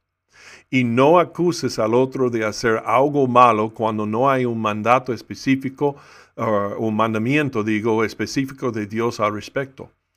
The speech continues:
El no poner en práctica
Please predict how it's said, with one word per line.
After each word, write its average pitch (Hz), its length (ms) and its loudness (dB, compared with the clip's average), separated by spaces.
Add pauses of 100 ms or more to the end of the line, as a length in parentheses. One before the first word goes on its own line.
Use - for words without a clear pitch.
(540)
El 120 240 2
no 151 220 4
poner 127 280 2
en 117 100 -2
práctica 135 760 2